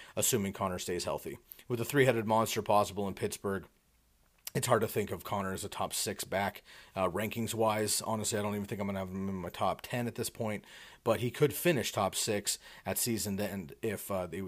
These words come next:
do give him quality work there. Um, I like Connor a lot,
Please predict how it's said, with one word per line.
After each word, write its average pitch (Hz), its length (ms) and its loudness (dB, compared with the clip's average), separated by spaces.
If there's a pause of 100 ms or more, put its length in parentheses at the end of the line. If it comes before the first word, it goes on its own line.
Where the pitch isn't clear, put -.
(120)
do 107 160 -2
give 95 180 -2
him 90 140 -8
quality 90 340 -4
work 90 300 -6
there. 85 240 -6 (480)
Um, 95 240 -2
I 113 60 4
like 123 180 4
Connor 120 240 4
a 113 60 4
lot, 110 340 2